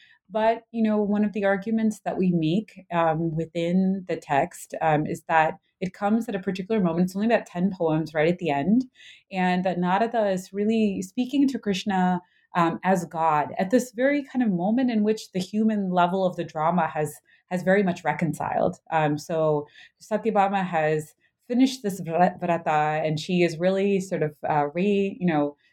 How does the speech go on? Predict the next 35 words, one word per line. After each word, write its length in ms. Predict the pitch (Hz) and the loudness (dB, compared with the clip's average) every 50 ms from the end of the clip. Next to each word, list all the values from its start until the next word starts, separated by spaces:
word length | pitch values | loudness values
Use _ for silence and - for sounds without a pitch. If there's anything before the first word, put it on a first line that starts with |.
| _ _ | _ _
she 180 | - 208 202 | -6 -4 -2
has 280 | 202 180 185 180 175 175 | 4 6 6 6 6 4
been 300 | - 196 185 175 180 - | 0 -2 0 0 0 -2
proclaimed 600 | - - 196 185 - - 214 208 196 185 170 160 | -2 -4 -4 -2 -2 -2 -2 0 0 0 -2 -4
as 140 | 160 156 156 | -6 -8 -6
being 240 | - 185 175 165 165 | -4 -2 0 0 0
the 60 | 165 | 0
most 300 | 165 165 165 160 - - | 0 0 0 -2 -2 -4
important 520 | 156 147 143 - 170 160 - - 151 151 - | -6 -6 -2 2 2 4 4 2 0 -2 -4
queen, 500 | - 170 156 156 151 139 135 135 135 143 | -6 -8 -4 -2 0 0 2 0 0 -2
really, 320 | 147 147 143 139 139 131 123 - | -2 -2 0 0 0 -2 -2 -4
within, 640 | 147 151 147 151 160 156 151 151 147 151 151 151 147 - | -6 -6 -6 -2 -2 0 2 2 2 0 -2 -4 -6 -4
uh, 280 | 151 151 147 139 135 - - | -2 0 0 0 0 -2 0
the, 180 | - 175 175 175 - | 0 0 0 0 0
the 100 | 190 180 | 0 0
dom-, 300 | 170 165 170 170 175 - - | 2 2 0 0 -2 -4 -6
domestic 480 | 156 156 156 151 156 - 160 139 - | 0 2 2 2 2 0 -4 -4 -4
sphere. 500 | - - - 151 143 139 139 139 139 - - _ - - - - _ - | -8 -14 -8 -4 -2 0 0 0 -2 -4 -8 _ -20 -20 -20 -14 _ -2
And 120 | 190 202 | 0 0
it's 120 | 214 214 | 0 0
at 120 | 233 208 185 | -4 -2 2
this 240 | 220 220 214 - 214 | 2 2 2 0 0
moment 320 | 202 202 208 220 220 214 | 0 0 2 0 0 0
that 100 | 214 185 | 0 2
Narada 340 | 180 165 170 180 180 175 175 | 2 2 2 2 0 0 -2
comes 380 | 175 - - 165 160 156 156 | -4 -4 -4 -4 -4 -2 -2
in 100 | 170 156 | 0 0
and 160 | 156 156 151 156 | 2 2 4 2
he 100 | 170 165 | 2 2
speaks 440 | - - - 240 254 226 - - | 0 -4 -2 0 0 0 -2 -4
these 240 | - 196 180 180 - - | -2 0 0 0 0 -4
words 300 | - 170 170 175 175 - | -2 0 2 2 0 0
that 80 | - 160 | -2 -2
are 160 | 160 147 - _ | -2 -2 -4 _
all 460 | - 165 165 175 175 175 180 170 175 | -10 -6 -2 0 2 2 2 0 -2